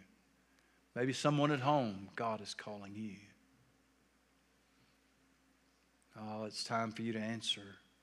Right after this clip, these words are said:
How do you do that? The Bible says, "Believe on the Lord Jesus Christ and thou shalt be saved." The Bible says, "As many as received him, to them gave he power to become the sons of God,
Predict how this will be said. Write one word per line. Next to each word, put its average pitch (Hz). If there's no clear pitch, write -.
How 147
do 151
you 151
do 131
that? 98
The -
Bible 123
says, 139
"Believe 135
on 131
the 127
Lord 131
Jesus 135
Christ 147
and 120
thou 127
shalt -
be 127
saved." 120
The 131
Bible 139
says, 147
"As 135
many 165
as 147
received 156
him, 123
to 117
them 143
gave 143
he 143
power 143
to 131
become 135
the 127
sons 147
of 135
God, 131